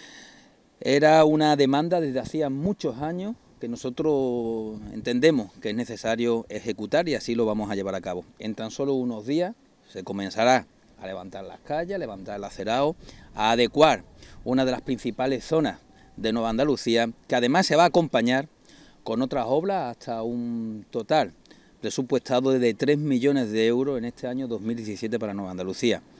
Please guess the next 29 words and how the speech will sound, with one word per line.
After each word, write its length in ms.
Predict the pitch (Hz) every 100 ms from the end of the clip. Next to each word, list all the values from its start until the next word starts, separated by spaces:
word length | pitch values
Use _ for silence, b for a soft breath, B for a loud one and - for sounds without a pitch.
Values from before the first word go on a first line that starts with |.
| b
Y 100 | -
no 80 | 120
solamente 360 | 139 127 127 113
se 80 | 117
va 80 |
a 20 | 110
quedar 120 | 113
aquí, 240 | 123 127 - - - - -
en 120 | 104
los 80 | 101
próximos 500 | - 127 127 117 101
años, 260 | 131 175 185
en 40 |
los 140 | 123 107
años 240 | 120 127
venideros, 460 | 117 113 110 123 135
seguiremos 500 | 120 110 123 139 131
apostando 640 | 127 120 - 131 127 143 B B B
para 180 | - 120
que 60 | 120
Andaluz-, 420 | 117 113 113 120
Nueva 240 | 127 131
Andalucía 560 | 123 120 117 - 160 156 131
recupere, 680 | 143 120 131 165 165 107 - - - - - b b b b -
al 160 | 117
menos 420 | 123 151 139 107 110
en 520 | 110 107 107 107 107
la 100 | 107
estructura, 720 | 113 - 113 - 170 175 190